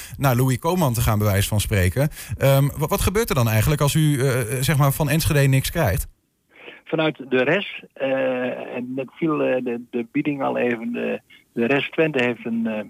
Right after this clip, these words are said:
Speaker 2: bieding gedaan van anderhalve terawatt voor, eh, de la-, landelijke bijdrage van een totale opwek vijfendertig terawatt op land. Wat ons betreft staat die bieding die door de veertien colleges, het dagelijks bestuur van het waterschap Vechtstromen en het college van G S in Zwolle is, eh, is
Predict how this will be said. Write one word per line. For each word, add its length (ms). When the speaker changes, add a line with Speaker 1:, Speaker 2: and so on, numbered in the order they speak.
Speaker 2:
bieding 300
gedaan 320
van 120
anderhalve 440
terawatt 560
voor, 440
eh, 280
de 160
la-, 200
landelijke 340
bijdrage 400
van 120
een 100
totale 480
opwek 340
vijfendertig 520
terawatt 400
op 120
land. 260
Wat 160
ons 200
betreft 480
staat 300
die 120
bieding 500
die 260
door 240
de 220
veertien 340
colleges, 580
het 340
dagelijks 320
bestuur 220
van 100
het 100
waterschap 340
Vechtstromen 600
en 100
het 80
college 260
van 80
G 300
S 40
in 80
Zwolle 360
is, 320
eh, 140
is 120